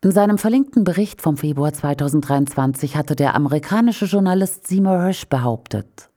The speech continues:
dass Taucher der U S Marine an der Sabotage von Nord Stream beteiligt waren und die nato-Seeübung Baltops twenty-two, eines der größten maritimen Manöver der nato, das zwischen dem fünften und zweiundzwanzigsten Juni zweiundzwanzig in der Ostsee stattfand,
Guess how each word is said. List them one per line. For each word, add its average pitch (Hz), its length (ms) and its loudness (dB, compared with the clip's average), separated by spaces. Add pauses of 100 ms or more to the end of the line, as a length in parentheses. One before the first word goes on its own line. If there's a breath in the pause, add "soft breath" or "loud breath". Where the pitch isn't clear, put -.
(160)
dass 156 260 -4
Taucher 254 480 0
der 202 120 2
U 170 180 2
S - 260 0
Marine 208 540 2
an 160 100 2
der 160 100 2
Sabotage 151 760 -2
von 160 180 -2
Nord 151 280 0
Stream 165 280 0
beteiligt 170 640 -2
waren 107 380 -2 (400 loud breath)
und 139 160 -2
die 147 80 4
nato-Seeübung 151 920 0
Baltops 170 560 0
twenty-two, 160 760 -6 (360 loud breath)
eines 180 260 0
der 185 140 0
größten 233 420 0
maritimen 202 460 0
Manöver 180 460 2
der 170 120 2
nato, 165 600 0 (360 loud breath)
das 123 220 -4
zwischen 143 300 0
dem 135 160 0
fünften 160 420 -2
und 139 160 -2
zweiundzwanzigsten 175 800 0
Juni 151 240 2
zweiundzwanzig 151 720 0
in 151 100 2
der 143 100 0
Ostsee - 360 -2
stattfand, 123 720 -4